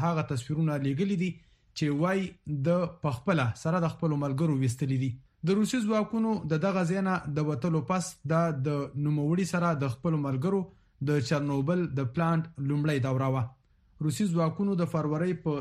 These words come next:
څلېرویشتمه نیټه په اوکراین د پوځي برید وروسته تر یو دېرشم مارچ پورې دغه سیمه قبضه کړې وه. ښاغلي کرامارینکوف د وایس اف امریکا سره په ټلیفوني مرکه کې ویلي، روسي ځواکونو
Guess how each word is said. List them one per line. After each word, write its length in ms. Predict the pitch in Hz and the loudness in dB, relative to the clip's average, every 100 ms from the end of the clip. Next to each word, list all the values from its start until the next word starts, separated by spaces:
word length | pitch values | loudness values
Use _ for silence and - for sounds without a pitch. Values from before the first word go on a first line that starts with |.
| 110 | -4
څلېرویشتمه 640 | 147 143 143 127 160 143 139 | -4 -2 -2 -2 -2 -2 0
نیټه 260 | 135 185 185 - _ _ _ - | 0 0 -2 -6 _ _ _ -2
په 160 | 160 156 | 2 2
اوکراین 500 | 151 - 190 196 190 170 151 147 | 0 0 0 2 0 -2 -2 0
د 160 | 143 156 | 0 0
پوځي 320 | 139 135 170 | -2 0 0
برید 240 | 156 151 147 | 0 0 0
وروسته 400 | 202 - 185 175 - _ _ - | -2 -2 -2 -2 -6 _ _ -2
تر 160 | 151 | 2
یو 100 | 196 196 | 2 2
دېرشم 480 | 175 170 - 170 165 | 0 0 0 0 2
مارچ 260 | 185 185 - | 2 -2 -4
پورې 500 | 175 170 165 - 135 | -2 0 -2 -4 -2
دغه 160 | 156 147 127 | 0 0 0
سیمه 240 | 165 135 | 0 0
قبضه 260 | 127 120 135 123 | -2 -2 -2 -2
کړې 160 | 131 131 | -2 -2
وه. 100 | 123 - _ - | -4 -8 _ -2
ښاغلي 380 | 180 170 196 202 - 117 | 0 2 2 0 -2 0
کرامارینکوف 960 | 170 165 165 165 160 160 208 185 - _ - 147 | 2 4 4 4 2 2 0 0 -6 _ -8 0
د 140 | 160 | 2
وایس 220 | 160 196 196 | 2 0 0
اف 160 | 180 | 0
امریکا 420 | 165 185 180 180 170 | 0 0 0 0 0
سره 160 | 170 165 | 0 -2
په 180 | 165 143 | -2 -2
ټلیفوني 460 | 143 143 123 151 160 | 0 -2 -2 0 0
مرکه 260 | 143 127 165 | 0 0 -2
کې 100 | 160 143 | 0 0
ویلي، 320 | 170 196 190 - - - | 0 0 -2 -8 -16 -2
روسي 240 | 165 165 220 | -2 0 0
ځواکونو 560 | 185 180 170 214 208 | 0 0 0 0 0